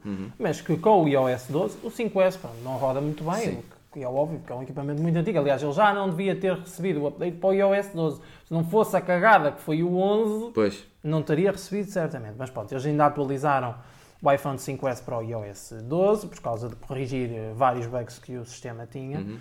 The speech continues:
Speaker 2: Ah, mas o iPhone seis, por exemplo, é um equipamento que eu tenho a ideia que corre muito bem o I O S doze.
Speaker 1: Sim.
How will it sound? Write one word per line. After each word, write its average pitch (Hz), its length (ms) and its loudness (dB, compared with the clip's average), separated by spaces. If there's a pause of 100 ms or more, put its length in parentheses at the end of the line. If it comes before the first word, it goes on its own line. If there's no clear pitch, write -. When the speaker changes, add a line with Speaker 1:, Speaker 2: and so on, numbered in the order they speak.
(460)
Speaker 2:
Ah, 190 460 8
mas 208 160 4
o 196 120 6
iPhone 170 380 2
seis, 127 300 -2
por 143 160 -6
exemplo, 117 500 -10 (160)
é 254 80 0
um 269 120 2
equipamento 175 420 -2
que 185 60 -4
eu 170 40 -2
tenho 151 160 -2
a 156 60 0
ideia 139 320 -2
que 240 220 -8
corre 254 480 -2
muito 220 420 0
bem 175 300 -2
o 208 120 -4
I 220 80 -4
O 220 140 -2
S 220 260 -8
doze. 196 300 -6
Speaker 1:
Sim. 87 220 -10